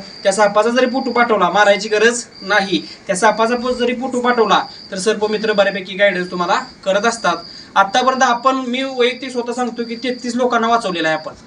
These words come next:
साप चावलेले, विषारी ते विषारी, गोणच साप चावले सुद्धा माणसं अजून जिवंत आहेत. फक्त सहकार्य महत्वाचं असतं, त्यामुळं घाबरायचं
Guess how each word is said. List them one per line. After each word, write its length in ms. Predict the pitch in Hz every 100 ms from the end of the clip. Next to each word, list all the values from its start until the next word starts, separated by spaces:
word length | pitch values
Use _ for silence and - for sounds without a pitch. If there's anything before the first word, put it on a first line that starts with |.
| - - - -
साप 260 | - 196 190
चावलेले, 420 | 202 180 180 208
विषारी 360 | 214 185 202 196
ते 140 | 208
विषारी, 340 | 202 185 196
गोणच 380 | 202 208 202 214
साप 180 | 226 214
चावले 260 | 220 208 202
सुद्धा 160 | 208
माणसं 300 | 208 196 196
अजून 240 | 196 208 190
जिवंत 260 | 180 190
आहेत. 240 | 202 180 160 - - - - -
फक्त 260 | 196 -
सहकार्य 480 | 226 240 220 214 220
महत्वाचं 400 | 226 226 202 202
असतं, 300 | 202 - 165 - - - - -
त्यामुळं 340 | 175 196 226 226
घाबरायचं 640 | 208 190 190 185 220 294